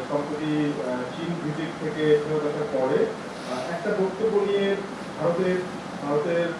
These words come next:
বিশেষ করে seven সিস্টার্সের, আহ, নেতারা অনেক কথা বলছেন। আহ, seven sisters নিয়ে যে মন্তব্যটা যে "বাংলাদেশ is the gateway for seven sisters", আহ, এই মন্তব্যটা মূলত।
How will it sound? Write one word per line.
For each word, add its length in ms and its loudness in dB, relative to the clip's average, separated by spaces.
বিশেষ 320 -6
করে 300 6
seven 200 2
সিস্টার্সের, 720 2
আহ, 520 -2
নেতারা 260 2
অনেক 260 6
কথা 280 2
বলছেন। 280 0
আহ, 960 -2
seven 200 2
sisters 640 0
নিয়ে 160 0
যে 60 -2
মন্তব্যটা 580 0
যে 200 2
"বাংলাদেশ 400 0
is 260 -6
the 160 -2
gateway 340 0
for 260 2
seven 360 -2
sisters", 460 0
আহ, 380 -2
এই 60 -2
মন্তব্যটা 540 -2
মূলত। 360 -2